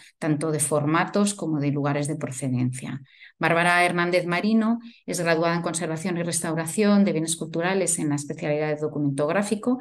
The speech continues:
y más, y tie-, tras más de diez años de experiencia en el sector privado, colabora con diferentes instituciones como el Archivo y la Biblioteca Regional de la Comunidad de Madrid, o el Ministerio de Asuntos Exteriores o la Biblioteca Histórica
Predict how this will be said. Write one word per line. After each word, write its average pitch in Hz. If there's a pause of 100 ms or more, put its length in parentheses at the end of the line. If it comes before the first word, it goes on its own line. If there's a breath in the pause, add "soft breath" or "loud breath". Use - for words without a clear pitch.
(340 loud breath)
y 202
más, 160
y 156
tie-, 170
tras 165
más 175
de 185
diez 180
años 175
de 170
experiencia 185
en 156
el 147
sector 147
privado, 180 (260 loud breath)
colabora 170
con 185
diferentes 175
instituciones 170
como 156
el 139
Archivo 170
y 175
la 160
Biblioteca 151
Regional 160
de 160
la 147
Comunidad 143
de 147
Madrid, 135 (520 loud breath)
o 185
el 175
Ministerio 156
de 160
Asuntos 170
Exteriores 170
o 180
la 175
Biblioteca 160
Histórica 165